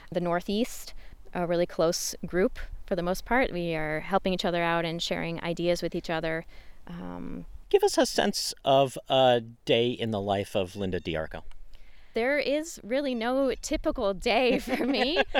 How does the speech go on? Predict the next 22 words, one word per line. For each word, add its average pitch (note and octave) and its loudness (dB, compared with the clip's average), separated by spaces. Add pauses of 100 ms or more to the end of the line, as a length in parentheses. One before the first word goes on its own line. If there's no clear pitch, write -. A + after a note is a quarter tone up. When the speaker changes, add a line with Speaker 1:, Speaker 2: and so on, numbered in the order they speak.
(120)
Speaker 1:
Um, A3 0
generally, E4 4
we're C#4+ 0
doing B3 2 (100)
lots G#3+ 0
of A3 -4
our F#3+ 0 (120)
agricultural G3 2
farming F#3 2
work E3+ 2
in E3+ -4
the E3+ -2
morning. D#3 -4
Most F#3+ 4
of G3+ -4
the G#3 0
people F3+ 2 (340)
that F3+ 6
work F3 2
here F#3 4
with E3+ 2
me A3+ 2